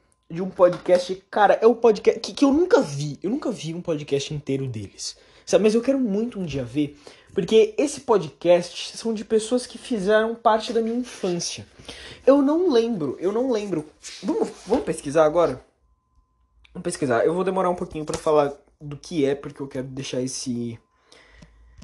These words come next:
esse, esse, esse negócio. Esse, esse, esse suspense, né? Aqui, é de dois mil e quatro. Começou em dois mil e quatro.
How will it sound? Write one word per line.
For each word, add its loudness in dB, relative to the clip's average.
esse, -4
esse, -8
esse -6
negócio. -6
Esse, -4
esse, -2
esse -4
suspense, -4
né? -10
Aqui, 2
é 8
de 0
dois 0
mil 4
e 4
quatro. 4
Começou -2
em -6
dois 0
mil -2
e -6
quatro. 2